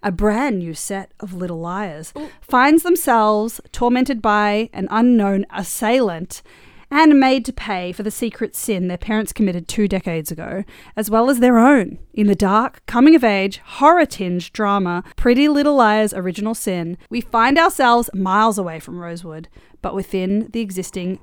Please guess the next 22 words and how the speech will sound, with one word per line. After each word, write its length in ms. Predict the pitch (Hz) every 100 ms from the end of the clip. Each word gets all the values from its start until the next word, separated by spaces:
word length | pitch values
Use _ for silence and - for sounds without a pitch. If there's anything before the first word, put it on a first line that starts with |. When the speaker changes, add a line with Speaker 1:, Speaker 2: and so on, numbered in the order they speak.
| -
Speaker 1:
P 160 | 196
L 120 | 180 175
L 200 | 170 175
universe, 500 | 165 156 156 160 -
in 160 | 196
a 60 | 180
brand 380 | 196 190 202 226
new 160 | 277
town 560 | - - 185 175 175 190 - - -
with 140 | 208
a 60 | 190
new 160 | 175
generation 500 | 165 175 170 170 -
of 100 | 170 -
liars. 360 | - - -
So 180 | - 202
that's 300 | 240 285 -
all 280 | - 294 349
we 120 | 381
have 340 | 330 254 202 -
so 200 | - 180
far. 380 | - - -